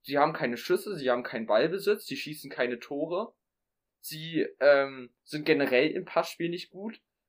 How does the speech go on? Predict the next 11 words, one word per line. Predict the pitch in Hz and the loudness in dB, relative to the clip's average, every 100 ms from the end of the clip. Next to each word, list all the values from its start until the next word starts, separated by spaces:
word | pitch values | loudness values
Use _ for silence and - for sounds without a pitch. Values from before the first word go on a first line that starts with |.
| _ _ _ _ _ _ | _ _ _ _ _ _
Dribbling-Stärken | - 160 208 202 196 196 - 156 160 - | -4 0 2 0 -4 -6 4 6 6 2
zeigen | - 147 143 | 2 2 2
sich | 131 - | -6 -4
auch | - 165 | 0 0
nicht | 180 | 0
mehr | 175 165 | -2 2
bei | 160 156 | 4 2
Harit | 143 143 160 175 | -2 -4 -8 -8
und | - 143 | -8 -10
Co. | - 156 170 - _ _ _ _ | -6 -4 -4 -8 _ _ _ _
Also, | - 139 147 151 147 143 | 0 0 0 -2 -2 -4